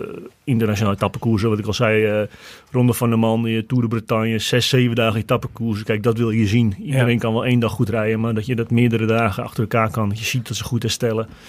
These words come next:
Speaker 2: Ja.
Speaker 1: Ja, daar
Speaker 2: Maar dit klinkt heel logisch. Dan denk ik, "Maar de anderen doen dit toch ook?"
Speaker 1: Nou, ja, dat, dat, nee dus.
Speaker 2: Ja.
Speaker 1: Want het is pas pi-, sinds, ik denk, de laatste vier, <clears throat> vijf jaar dat je echt kan zeggen dat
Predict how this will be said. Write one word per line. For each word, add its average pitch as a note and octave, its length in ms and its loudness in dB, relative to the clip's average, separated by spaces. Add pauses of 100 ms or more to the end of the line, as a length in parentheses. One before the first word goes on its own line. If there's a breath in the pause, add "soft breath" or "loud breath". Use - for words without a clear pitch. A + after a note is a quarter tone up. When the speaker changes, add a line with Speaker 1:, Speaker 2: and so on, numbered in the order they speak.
Speaker 2:
Ja. B2+ 160 0 (420 loud breath)
Speaker 1:
Ja, G#2+ 140 -6
daar F#2+ 260 -6 (240)
Speaker 2:
Maar C3 160 2
dit C#3+ 140 4
klinkt D#3 220 2
heel C#3+ 120 0
logisch. D3+ 340 -2
Dan C#3 140 0
denk C3 180 0
ik, C3 200 -4
"Maar B2 80 0
de B2+ 60 2
anderen C#3 340 2
doen C#3 120 0
dit C3 140 0
toch - 140 -8
ook?" - 440 -4 (800 loud breath)
Speaker 1:
Nou, D#3+ 480 0
ja, D3 140 4
dat, C#3+ 120 2 (120)
dat, D3 120 -2
nee D#3+ 220 4
dus. B2 280 0 (180)
Speaker 2:
Ja. C#3+ 160 4
Speaker 1:
Want C#3 140 2
het D3 140 -2
is C#3 120 0
pas D3 180 0
pi-, E3 140 -6
sinds, D3 380 -2
ik C#3 200 -4
denk, D#3 220 0
de E3 80 0
laatste D#3 480 0
vier, D#3 240 -4 (100)
<clears throat> D3 60 0
vijf C#3+ 160 -2
jaar C#3 180 0
dat B2+ 100 2
je - 80 -6
echt C#3 120 -4
kan B2 120 -2
zeggen C3 320 -2
dat A#2+ 220 -2